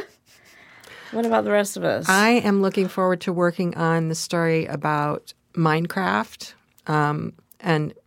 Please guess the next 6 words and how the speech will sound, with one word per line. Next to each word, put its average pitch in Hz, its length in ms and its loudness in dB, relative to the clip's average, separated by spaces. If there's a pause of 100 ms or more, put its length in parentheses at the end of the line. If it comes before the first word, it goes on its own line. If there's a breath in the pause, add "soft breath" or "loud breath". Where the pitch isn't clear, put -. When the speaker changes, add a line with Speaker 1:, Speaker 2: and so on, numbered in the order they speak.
(160)
Speaker 2:
my 185 380 4
challenge 170 500 2
is 165 280 -4
to 170 180 -2
explain 180 540 -2
Minecraft 156 680 -2